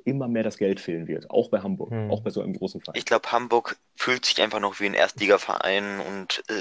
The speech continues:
Speaker 3: realisiert
Speaker 1: Ja,
Speaker 3: das noch nicht
Speaker 1: vielleicht
Speaker 3: so richtig.
Speaker 1: Ja, finanziell leben sie ja auch noch in solchen Sphären. Aber wenn man jetzt die nächsten ein, zwei Jahre nicht aufsteigt, dann würde ich sagen, dauert es wieder, sich finanziell aufzubauen. Und deswegen finde ich einfach so eine Verpflichtung nicht ganz schlau. Wenn du noch weißt,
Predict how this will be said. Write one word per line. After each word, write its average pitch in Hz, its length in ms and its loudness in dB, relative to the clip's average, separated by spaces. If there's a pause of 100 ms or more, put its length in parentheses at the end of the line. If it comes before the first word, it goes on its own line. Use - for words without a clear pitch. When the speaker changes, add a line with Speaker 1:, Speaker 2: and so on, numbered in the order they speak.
Speaker 3:
realisiert 107 420 4
Speaker 1:
Ja, 104 80 6
Speaker 3:
das 107 100 4
noch 135 60 6
nicht - 180 6
Speaker 1:
vielleicht - 20 -
Speaker 3:
so 92 60 -2
richtig. 92 440 -2 (580)
Speaker 1:
Ja, 117 240 2
finanziell 135 560 -2
leben 123 280 4
sie 110 160 -2
ja - 80 -2
auch - 220 -4
noch 101 160 -6
in 95 80 -4
solchen 95 380 -4
Sphären. 95 420 -6
Aber 92 180 -2
wenn 113 120 2
man 120 100 0
jetzt 117 180 -4
die 98 40 -6
nächsten 120 320 -2
ein, 139 180 -4
zwei 127 200 -10
Jahre 117 200 -4
nicht 135 200 -4
aufsteigt, 123 460 -6
dann 95 220 -4 (480)
würde 131 240 0
ich 113 100 -4
sagen, 104 300 -2
dauert 117 320 -2
es - 140 -8
wieder, 110 180 2
sich 98 160 -10
finanziell 107 500 -2
aufzubauen. 101 580 -4
Und - 60 -16 (320)
deswegen 110 320 4
finde 117 220 0
ich 101 80 -4
einfach 107 180 -4
so 101 140 -4
eine 101 140 -2
Verpflichtung 110 720 -4
nicht 110 240 2
ganz 95 220 -6
schlau. 85 460 -6 (380)
Wenn 117 160 2
du 123 100 -4
noch 127 240 -2
weißt, 147 380 -2